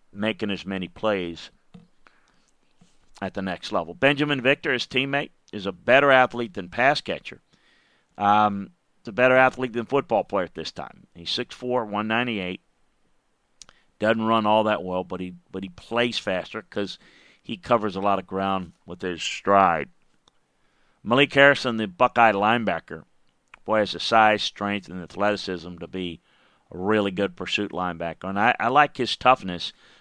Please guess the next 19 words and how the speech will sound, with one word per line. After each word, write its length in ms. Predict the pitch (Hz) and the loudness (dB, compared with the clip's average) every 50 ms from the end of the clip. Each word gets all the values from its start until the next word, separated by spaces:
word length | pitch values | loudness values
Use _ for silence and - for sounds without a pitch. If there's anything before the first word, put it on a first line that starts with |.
| _ _ - | _ _ -8
to 80 | 95 | -8
fill 300 | - - - 117 107 104 | -6 -2 -2 0 0 0
inside, 580 | 104 104 101 95 - 113 104 101 95 90 85 - | 0 -2 -2 0 2 4 4 4 4 2 0 -4
but, 200 | - 92 90 87 - _ _ _ _ _ _ _ _ _ _ - _ _ _ _ _ _ _ _ | -6 -6 -6 -6 -8 _ _ _ _ _ _ _ _ _ _ -20 _ _ _ _ _ _ _ _
um, 640 | 107 101 101 104 104 101 101 98 98 95 95 85 - _ _ _ _ _ _ _ _ _ _ _ _ _ _ _ _ _ _ _ _ _ _ _ _ _ _ _ _ | 0 2 4 6 6 6 4 4 0 -4 -10 -12 -14 _ _ _ _ _ _ _ _ _ _ _ _ _ _ _ _ _ _ _ _ _ _ _ _ _ _ _ _
I 220 | - 107 107 117 117 | -2 0 0 0 -2
don't 480 | 107 95 - - 120 120 117 117 - | -4 -8 -4 2 4 4 4 4 0
like 420 | - 113 110 107 107 98 - _ - | -2 0 0 0 0 0 -4 _ -8
his 240 | - 107 98 - 98 | -6 -6 -4 -2 -4
instincts. 920 | 98 98 95 95 - - - 95 95 90 - _ - - - - - - - _ _ _ _ _ _ _ _ _ _ | -4 -4 -4 -6 -6 -6 -4 -6 -6 -8 -10 _ -10 -8 -8 -8 -8 -10 -14 _ _ _ _ _ _ _ _ _ _
I 60 | 95 | -10
think 220 | 92 - 117 95 - | -8 -6 -8 -8 -8
he 140 | 101 98 90 _ _ _ _ | -12 -14 -14 _ _ _ _
has 180 | - 110 101 90 | -8 -8 -8 -8
a 60 | 90 | -10
chance 480 | 87 - - - 110 110 117 110 - - | -8 -6 -6 -4 -2 -4 -4 -4 -6 -6
to 120 | 117 120 | -4 -4
develop. 640 | 107 117 98 110 107 107 107 107 101 - _ _ _ _ _ _ _ _ _ _ _ _ _ - | -2 -2 0 0 2 2 2 2 0 -2 _ _ _ _ _ _ _ _ _ _ _ _ _ -2
Um, 680 | 98 98 95 95 95 95 95 95 92 92 92 90 | 0 2 4 4 4 4 2 2 0 -4 -8 -10